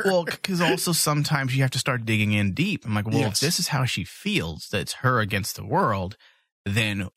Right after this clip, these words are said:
Speaker 1: what was the root, what is the roots, or what are the root causes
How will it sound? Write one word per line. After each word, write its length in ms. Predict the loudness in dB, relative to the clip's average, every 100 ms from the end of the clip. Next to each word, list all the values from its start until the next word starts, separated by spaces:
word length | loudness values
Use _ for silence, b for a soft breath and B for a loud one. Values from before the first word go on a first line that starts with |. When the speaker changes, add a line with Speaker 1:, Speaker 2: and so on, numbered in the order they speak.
| -12
Speaker 1:
what 260 | -4 -2
was 180 | 0 -2
the 120 | -2
root, 280 | -2 0 -2
what 200 | -2 -2
is 220 | 2 0 2
the 100 | 2
roots, 640 | 2 2 2 -2 -8 -10 _
or 120 | 0 0
what 300 | 2 0 -2
are 400 | 0 2 2 -2 -2
the 100 | 0
root 300 | 4 2 0
causes 720 | -4 0 0 0 -4 -6 -8